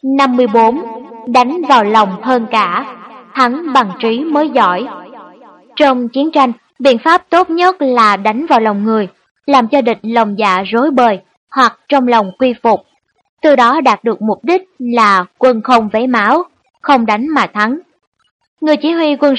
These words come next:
sự cần giỏi đấu trí đấu mưu với giặc, dùng mưu lược thắng giặc, chứ không phải dùng sức và sự dũng mãnh thô bạo. Đánh vào lòng hơn cả, đó là luận điểm của nhà quân sự Tôn Tẩn.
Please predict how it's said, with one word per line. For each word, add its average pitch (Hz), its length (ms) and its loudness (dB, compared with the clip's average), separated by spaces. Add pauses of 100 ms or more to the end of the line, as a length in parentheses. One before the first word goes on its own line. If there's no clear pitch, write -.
sự 202 380 0
cần 208 340 0
giỏi 208 240 0
đấu 269 180 2
trí 269 280 -2
đấu 285 180 2
mưu 262 300 2 (140)
với 269 260 2
giặc, 226 220 2 (580)
dùng 269 240 2
mưu 285 140 4
lược 226 280 0
thắng 262 260 -6
giặc, 226 240 0 (300)
chứ 294 240 4
không 277 220 0
phải 220 180 -2
dùng 233 220 0
sức 370 280 -2 (420)
và 214 280 4 (160)
sự 202 280 -2
dũng 208 220 -4
mãnh 208 240 -2
thô 247 200 0
bạo. 185 360 0 (600)
Đánh 262 360 0
vào 277 160 4
lòng 214 260 0
hơn 240 240 -2
cả, 214 380 -2 (300)
đó 247 280 4
là 320 160 4
luận 214 280 -2
điểm 214 280 -4
của 294 120 0
nhà 247 340 0
quân 254 180 2
sự 196 400 -2
Tôn 240 200 0
Tẩn. 208 320 -2